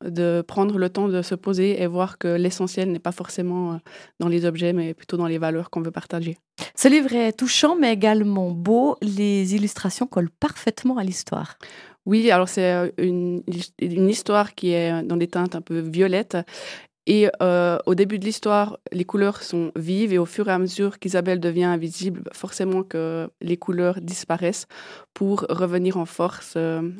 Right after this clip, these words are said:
Speaker 1: à la fin.
Speaker 2: Et vous, sa-, et vous avez choisi, Marianne, un, un extrait à nous lire.
Speaker 1: Alors, j'ai choisi de, hum, lire une part-, une, euh, un extrait de la note de l'auteur plutôt qu'un extrait du livre. «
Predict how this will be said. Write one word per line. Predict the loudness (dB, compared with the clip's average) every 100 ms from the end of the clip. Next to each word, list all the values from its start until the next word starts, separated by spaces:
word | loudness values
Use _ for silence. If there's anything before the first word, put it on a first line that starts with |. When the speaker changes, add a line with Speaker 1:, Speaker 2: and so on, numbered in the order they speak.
| -6
Speaker 1:
à | -4
la | -4
fin. | -6 -8 -8 _ _ -2
Speaker 2:
Et | 0
vous, | 0
sa-, | 0 0 2
et | 0
vous | 0 0
avez | 0
choisi, | 0 -2 0 0
Marianne, | 0 0 2
un, | 0 2
un | 2 2 2
extrait | 2 0 -4 -2 -4 0
à | 0
nous | 2
lire. | 0 -2 -8 _ -20 -4 2
Speaker 1:
Alors, | 4 2 0 0
j'ai | 2 2 2
choisi | 0 0 2
de, | 2 2 0
hum, | 0 -2 -2 0
lire | 2 2 0 -4
une | -2
part-, | 0 -2 -4 0
une, | 2 2
euh, | 2 0 0
un | 2 0
extrait | 0 -2
de | 0
la | 2
note | 2 0 -2
de | 0
l'auteur | 0 0 -4 -4
plutôt | -4 -4 -4
qu'un | -2 -2
extrait | -4 -4 -2
du | 0
livre. « | -2 -4 -6